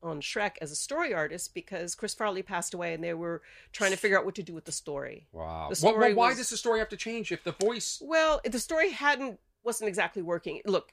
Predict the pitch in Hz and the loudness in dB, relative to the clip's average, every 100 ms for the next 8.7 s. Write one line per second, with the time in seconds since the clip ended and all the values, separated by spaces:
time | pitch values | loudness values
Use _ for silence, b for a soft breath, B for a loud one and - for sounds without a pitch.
0 | - 190 208 208 - 185 165 - - 160 | -14 -4 2 2 0 -6 -2 -4 -4 -8
1 | 156 147 165 160 156 - - - 156 147 | -6 -8 -6 -4 -4 -4 -6 -4 -4 -2
2 | 147 151 147 147 143 - 127 160 180 170 | -2 -2 -4 -6 -8 -10 -10 -8 -4 -4
3 | - 170 156 143 _ - 220 202 180 151 | -6 -10 -10 -12 _ -8 -2 0 0 -2
4 | 170 175 170 156 151 - 160 160 147 165 | -4 -4 -4 -6 -8 -10 -8 -6 -6 -8
5 | 247 240 - 156 - 170 220 220 - 170 | -14 -10 -10 -10 -14 -14 -10 -8 -10 -14
6 | 165 170 - - 269 262 247 233 - 202 | -18 -18 -18 -16 -16 -16 -16 -18 -14 -8
7 | 190 180 - 208 202 202 185 - 156 - | -4 -4 -4 -6 -8 -10 -12 -12 -16 -12
8 | 175 - 170 165 156 - 165 | -14 -12 -12 -8 -8 -8 -14